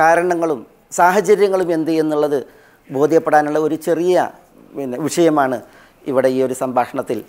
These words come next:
തെളിയുന്നത്. മുതിർന്ന ആളുകളെ നമ്മൾ പരിഗണിക്കേണ്ടതുണ്ട്. എന്തുകൊണ്ട് എന്നതിന് ഇവിടെ ഈ സംഭാഷണത്തിൽ കേട്ടതിൻ്റെ ചോദ്യങ്ങൾ, അതിൻ്റെ ഉത്തരങ്ങൾ,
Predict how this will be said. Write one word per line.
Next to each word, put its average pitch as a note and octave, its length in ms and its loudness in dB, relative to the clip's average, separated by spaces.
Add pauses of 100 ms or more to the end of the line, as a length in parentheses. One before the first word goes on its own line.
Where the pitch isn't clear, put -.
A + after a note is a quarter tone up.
(380)
തെളിയുന്നത്. A#2+ 460 -4 (640)
മുതിർന്ന E3+ 400 0 (240)
ആളുകളെ D3+ 400 2 (100)
നമ്മൾ C#3 240 -4 (540)
പരിഗണിക്കേണ്ടതുണ്ട്. D#3 960 0 (540)
എന്തുകൊണ്ട് G3 520 4 (120)
എന്നതിന് C#3 360 -4 (540)
ഇവിടെ C#3 220 2
ഈ - 100 -2
സംഭാഷണത്തിൽ C#3+ 560 0
കേട്ടതിൻ്റെ B2+ 560 -2 (600)
ചോദ്യങ്ങൾ, C#3+ 400 2 (100)
അതിൻ്റെ D3 260 0
ഉത്തരങ്ങൾ, D#3 400 2